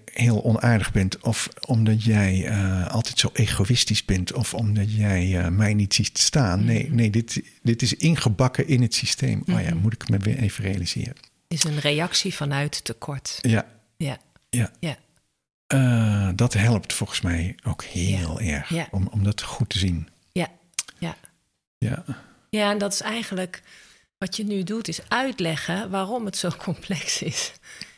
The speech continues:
Speaker 2: En, en welke krachten daar eigenlijk allemaal spelen, die,
Speaker 1: Ja.
Speaker 2: die gedrag bepalen.
Speaker 1: Ja.
Speaker 2: Hè? En da-, en het is,
Speaker 1: Ja.
Speaker 2: ehm, zo verleidelijk om alleen naar gedrag te kijken.
Speaker 1: Ja.
Speaker 2: Alleen naar uitingen of alleen naar
Speaker 1: Ja.
Speaker 2: emotie of,
Speaker 1: Ja.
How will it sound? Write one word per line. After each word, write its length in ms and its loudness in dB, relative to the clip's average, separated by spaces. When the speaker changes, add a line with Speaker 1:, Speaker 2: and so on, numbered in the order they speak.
Speaker 2:
En, 200 -4
en 260 -4
welke 420 -2
krachten 600 -2
daar 180 -6
eigenlijk 400 -6
allemaal 380 -6
spelen, 560 -4
die, 100 4
Speaker 1:
Ja. 140 4
Speaker 2:
die 300 -4
gedrag 540 -4
bepalen. 600 -4
Speaker 1:
Ja. 260 2
Speaker 2:
Hè? 160 -4
En 140 -8
da-, 120 -10
en 140 -4
het 140 -6
is, 120 -4
Speaker 1:
Ja. 140 0
Speaker 2:
ehm, 480 -8
zo 220 -2
verleidelijk 600 -4
om 160 -4
alleen 460 -2
naar 200 -4
gedrag 460 -6
te 100 -8
kijken. 420 -4
Speaker 1:
Ja. 300 -4
Speaker 2:
Alleen 360 -4
naar 200 -6
uitingen 520 -6
of 140 -10
alleen 300 -6
naar 140 0
Speaker 1:
Ja. 60 -2
Speaker 2:
emotie 540 -6
of, 160 -10
Speaker 1:
Ja. 180 -4